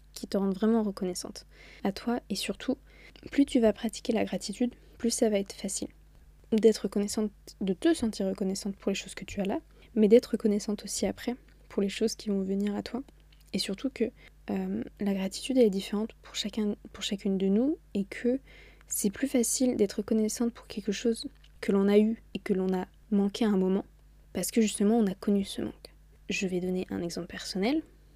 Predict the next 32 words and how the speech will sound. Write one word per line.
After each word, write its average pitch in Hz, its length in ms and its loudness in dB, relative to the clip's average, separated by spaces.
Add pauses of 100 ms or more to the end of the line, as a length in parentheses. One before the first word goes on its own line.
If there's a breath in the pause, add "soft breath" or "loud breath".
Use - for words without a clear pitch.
(260)
Je 175 180 -6
suis - 460 -4 (180)
tous - 160 0
les 277 100 8
jours 190 240 -2 (320)
extrêmement 208 440 0
reconnaissante - 720 -4 (300)
d'avoir 185 300 -4 (100)
une 180 160 -2
bonne 202 200 0
santé - 240 -6
physique. - 360 -2 (380 loud breath)
Bon, 151 260 -2
euh, 185 120 -4
des 175 80 -6
fois 196 180 0
il 190 40 4
y - 20 4
a 185 40 0
des 190 80 0
petits, - 460 -2
euh, - 640 2
des 196 100 -4
petits - 280 -8
quicks. - 340 6
<laughs> - 640 10
Bon, 196 80 -4 (320)
ça - 180 -8
arrive, 202 200 0
c'est - 120 -12
pas 180 80 -8
grave. 214 180 0